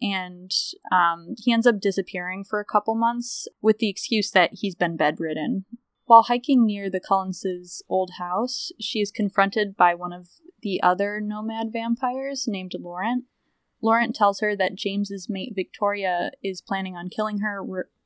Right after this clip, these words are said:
for revenge for killing James, and he also tries to kill her himself. Uh, but Belle is saved by a pack of giant wolves. Uh, Jacob then reappears and reminds Bella that the story that he told her about the vampires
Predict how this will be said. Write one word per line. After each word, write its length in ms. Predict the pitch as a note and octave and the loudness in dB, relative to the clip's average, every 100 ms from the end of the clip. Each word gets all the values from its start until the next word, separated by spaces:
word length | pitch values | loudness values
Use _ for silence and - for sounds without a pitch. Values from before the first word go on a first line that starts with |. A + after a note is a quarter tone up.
| _ | _
for 180 | G3 F3+ | 0 0
revenge 720 | E3+ F3 F3 G3 A3+ - - - | -6 -4 -4 -4 -6 -4 -6 -6
for 260 | F3+ F3 - | -6 -6 -10
killing 300 | G3 F3 F3 | -8 -8 -10
James, 680 | F3+ E3+ F#3 G3+ - - B3 _ _ _ | -12 -12 -12 -12 -10 -12 -14 _ _ _
and 400 | G3 G3 F3 F3 - - | -2 -2 -2 -8 -12 -4
he 160 | A#3 | 6
also 200 | G#3 G3 | 6 6
tries 260 | F#3+ E3 D#3+ | 2 2 0
to 80 | - | -4
kill 240 | - D#3+ | -2 -2
her 320 | D#3+ D#3 D#3 _ _ | -2 -4 -6 _ _
himself. 580 | F3+ E3+ - - - _ _ _ _ | -8 -2 0 0 -4 _ _ _ _
Uh, 140 | G3+ G3+ | 8 8
but 220 | G3+ - _ | 6 2 _
Belle 240 | - B3 C#4 | 2 4 6
is 160 | C#4 - | 2 2
saved 400 | D4+ A#4 F#3+ F#3 | 4 4 2 2
by 260 | F#3+ F#3 - | 4 4 2
a 280 | G3+ G3+ G3 | -2 -2 -6
pack 280 | - A3+ - | 4 4 4
of 200 | A3 F#3 E3+ | -2 -2 0
giant 400 | G#3 C#4 E4+ - | 4 4 2 -2
wolves. 640 | B3 D#4+ B3+ - - - - _ _ _ - - - | 0 2 0 -2 -10 -14 -16 _ _ _ -20 0 12
Uh, 240 | B3 G#3+ - G3 | 12 12 8 0
Jacob 360 | C4 C#4 F#4 A#3+ | 2 4 6 8
then 200 | A#3+ G#3+ | 6 6
reappears 680 | A#3 A#3 A3 G3 F3+ F3 - | 4 4 4 2 0 0 0
and 100 | G#3 | 2
reminds 380 | A3 A#3 D4+ A#3+ | 6 8 8 10
Bella 280 | G#3+ F#3+ F#3 | 10 10 6
that 180 | G#3 | 2
the 80 | A#3+ | 2
story 320 | - D4 G4+ G#4 | 2 4 4 4
that 100 | B3+ | 4
he 120 | A#3+ | 4
told 360 | A3+ - G#3 B3 | 0 -2 -2 0
her 180 | C#4+ C#4 | 0 2
about 300 | G3+ F#3 F3+ | 4 4 2
the 60 | |
vampires 680 | E3+ F#3 A3+ B3+ C4+ C#4+ C#4 | -4 0 0 0 -4 -4 -6